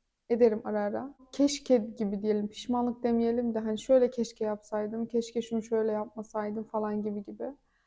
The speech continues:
Hani, o paralel ev-, paralel evrenin o diğerini merak ederim hep. Hani, şöyle olmasaydı, böyle yapsaydım nasıl olurdu falan.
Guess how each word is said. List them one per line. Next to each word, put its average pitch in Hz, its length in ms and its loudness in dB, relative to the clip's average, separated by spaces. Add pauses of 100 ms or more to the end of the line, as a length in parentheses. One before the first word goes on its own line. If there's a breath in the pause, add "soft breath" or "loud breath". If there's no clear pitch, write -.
(400)
Hani, 220 320 0
o 226 140 -8
paralel 254 300 10
ev-, 233 320 8 (200)
paralel 247 400 8
evrenin 226 720 4 (680)
o 233 140 6
diğerini 254 380 8
merak 214 420 2
ederim 202 360 0
hep. 202 80 -8 (400)
Hani, 214 120 -4
şöyle 226 300 6
olmasaydı, 214 600 -2
böyle 220 220 6
yapsaydım 240 800 0
nasıl 233 300 0
olurdu 214 460 0
falan. 214 340 -4